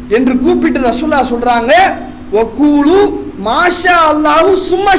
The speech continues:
ஷிஅத, அல்லாஹ் நாடி பிறகு நான் நாடி என்று நீங்க சொல்லுங்க. அல்லாஹ் அப்ப நாடிட்டான், நான் நாடினது இப்பதான்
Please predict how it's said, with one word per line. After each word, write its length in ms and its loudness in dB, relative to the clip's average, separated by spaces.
ஷிஅத, 300 -2
அல்லாஹ் 600 2
நாடி 640 0
பிறகு 400 2
நான் 320 2
நாடி 520 2
என்று 220 -2
நீங்க 220 0
சொல்லுங்க. 440 -2
அல்லாஹ் 260 0
அப்ப 180 -2
நாடிட்டான், 600 0
நான் 420 -2
நாடினது 320 -2
இப்பதான் 600 -2